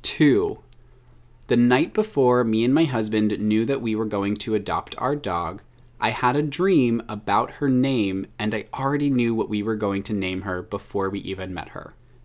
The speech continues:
Number three, the very first time that I heard the voice of God, he told me to leave the sanctuary, take off my shoes, and come back in because the sanctuary was holy ground.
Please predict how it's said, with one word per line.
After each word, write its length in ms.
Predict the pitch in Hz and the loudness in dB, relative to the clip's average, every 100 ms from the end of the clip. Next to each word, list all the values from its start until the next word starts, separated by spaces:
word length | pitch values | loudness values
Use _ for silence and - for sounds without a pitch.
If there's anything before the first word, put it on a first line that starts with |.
| - | -8
Number 680 | 110 120 120 117 120 117 123 - | 0 2 4 2 2 2 -2 -10
three, 580 | - - 101 95 78 - - - - - - - - | -20 -14 -2 -2 -2 -10 -20 -20 -20 -20 -20 -20 -8
the 80 | 107 | -6
very 260 | 101 107 120 | 2 2 2
first 280 | 160 160 - | 0 -2 0
time 280 | 120 110 | 0 2
that 140 | 104 95 | 0 0
I 160 | 95 | -2
heard 340 | 107 - 101 92 | -4 -2 -4 -2
the 80 | 92 | -8
voice 360 | 90 92 98 | -4 -2 -2
of 100 | - | -6
God, 360 | 104 90 85 - - - - - | -6 -4 -6 -10 -18 -20 -20 -20
he 160 | - 113 | -6 -2
told 200 | 120 110 | 0 0
me 80 | |
to 140 | 104 104 | 0 -2
leave 320 | 95 107 143 | -2 -2 -2
the 80 | 165 | -2
sanctuary, 800 | - 104 101 - 95 92 92 107 - - - | 0 0 -2 -4 -4 -4 -6 -10 -20 -20 -14
take 280 | - 143 143 | -4 -2 2
off 200 | 151 143 | 0 2
my 120 | 147 | 0
shoes, 580 | 143 - 104 95 95 - - | 0 0 0 0 -2 -4 -12
and 180 | - 101 | -10 -8
come 240 | - 135 | -2 0
back 260 | 127 123 113 | 4 2 0
in 340 | 95 87 87 - - | -6 -4 -8 -12 -14
because 300 | 107 - 120 | -12 -8 -10
the 100 | - | -8
sanctuary 880 | - - 127 135 - 98 92 90 107 - | -8 -4 -2 -2 -2 -2 -2 -4 -8 -8
was 220 | 110 120 | -8 -8
holy 520 | - - 113 107 92 | -12 -6 -2 0 -2
ground. 520 | 78 80 82 - - | -4 -8 -8 -12 -16